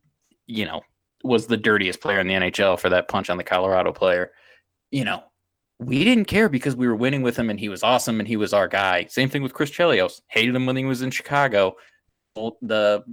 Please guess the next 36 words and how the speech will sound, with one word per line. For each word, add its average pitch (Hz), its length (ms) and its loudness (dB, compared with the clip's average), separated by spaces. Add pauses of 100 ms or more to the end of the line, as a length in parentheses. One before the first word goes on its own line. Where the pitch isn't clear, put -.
Wings 147 320 2
get 110 180 0
him. 110 220 -4 (340)
Yeah, 110 280 2
we 117 200 0
all 107 220 4
love 98 220 -2
Chris 90 200 -4
Chelios. - 600 -4 (300)
It's, 117 160 -4
it, 123 240 -4
when 143 640 -2
that 139 300 -2
team 151 240 -6
signs 127 320 -2
him, 131 220 -4
they're 117 180 2
gonna 123 160 0
love 110 300 0
him. 110 280 -6 (200)
And 98 160 -8
I 101 80 -4
think, 156 380 -8 (340)
I 190 120 0
think 175 220 0
he 147 180 0
realizes, 110 840 2 (840)
"I 147 180 0
screwed 123 400 0
up 95 280 0 (300)
bad." 92 440 0 (760)
Like, 117 160 -2
you 180 120 -2
had 220 180 -2
to 139 60 -4
s-, - 180 -8